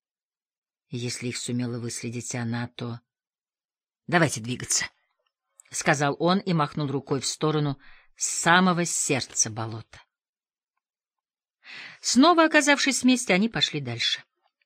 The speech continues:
Возвращение Марты воодушевило детей,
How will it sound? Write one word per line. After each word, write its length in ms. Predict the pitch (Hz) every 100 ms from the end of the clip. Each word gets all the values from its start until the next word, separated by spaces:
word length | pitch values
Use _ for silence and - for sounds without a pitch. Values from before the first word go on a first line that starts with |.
| _ -
Возвращение 760 | 170 185 165 165 - 294 262 202
Марты 500 | 190 277 - 269 - - _
воодушевило 720 | 147 214 226 - 214 156 151 147
детей, 440 | 143 - 151 143